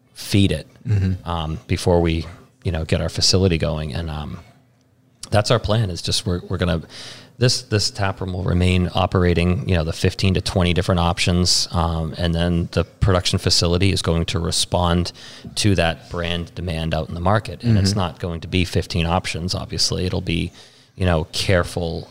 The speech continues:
Speaker 1: carefully planned, branded, marketable products that we can get out there consistently.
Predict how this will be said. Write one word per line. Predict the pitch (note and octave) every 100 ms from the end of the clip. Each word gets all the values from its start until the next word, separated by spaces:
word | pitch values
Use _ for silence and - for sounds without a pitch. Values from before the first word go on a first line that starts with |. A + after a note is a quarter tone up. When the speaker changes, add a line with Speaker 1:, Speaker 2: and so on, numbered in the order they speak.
| -
Speaker 1:
carefully | G#2 F#2+ G2 F#2
planned, | - F#2 E2+ E2 E2+ E2
branded, | - F2 F2+ F2+ F2+ E2+ D#2+
marketable | D2 F2 E2 F2 E2+ E2 D#2+
products | - E2 E2 - -
that | -
we | E2+
can | E2 E2+
get | E2
out | E2 D#2+
there | E2+ D#2+
consistently. | E2 - F2+ - - E2 D#2+